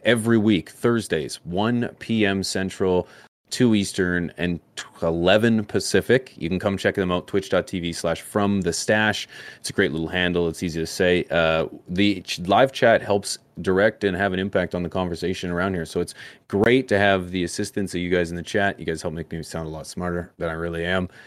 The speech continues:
And, uh, we can count on you guys to always be here for us. We even do a little bit of a live session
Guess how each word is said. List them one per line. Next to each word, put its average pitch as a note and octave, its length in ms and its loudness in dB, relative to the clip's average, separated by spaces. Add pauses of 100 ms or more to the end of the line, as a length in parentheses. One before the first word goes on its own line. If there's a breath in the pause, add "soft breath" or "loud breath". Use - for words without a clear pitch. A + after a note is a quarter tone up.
(120 loud breath)
And, D#2+ 340 -2
uh, D#2+ 320 4
we F2 80 -2
can F2 120 -2
count F2+ 240 0
on E2+ 80 -2
you E2 60 -2
guys E2 220 0
to E2+ 80 2
always D#2+ 160 0
be F2+ 100 -2
here F2+ 140 4
for D#2+ 180 -4
us. - 160 -8
We F#2+ 140 0
even C#3+ 160 4
do C3+ 160 6
a - 20 8
little A#2+ 220 4
bit A2+ 80 6
of G2+ 100 4
a G2+ 40 4
live G2+ 520 0
session F#2+ 560 -4